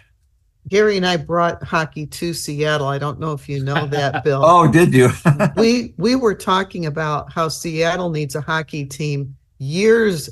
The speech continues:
Speaker 1: and years before it arrived there.
Speaker 2: Uh-huh.
Speaker 1: And, and so we felt like we were putting that in everybody's ear.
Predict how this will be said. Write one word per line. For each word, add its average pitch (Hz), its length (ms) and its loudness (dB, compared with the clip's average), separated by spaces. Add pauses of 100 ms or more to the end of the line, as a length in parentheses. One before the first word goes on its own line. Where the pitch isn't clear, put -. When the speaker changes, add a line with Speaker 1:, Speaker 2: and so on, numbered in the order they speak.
(100)
Speaker 1:
and 170 180 -2
years 170 840 -4
before 151 720 -2
it 151 140 2
arrived 139 540 -2
there. 80 380 -8 (220)
Speaker 2:
Uh-huh. 101 500 2
Speaker 1:
And, 147 320 -4
and 147 200 -6
so 160 200 0
we 147 180 -4
felt 147 320 -4
like 143 240 -4
we 160 140 -6
were 151 160 -2
putting 151 360 -6
that 139 200 -6
in 151 80 -6
everybody's 139 720 -6
ear. 131 460 -4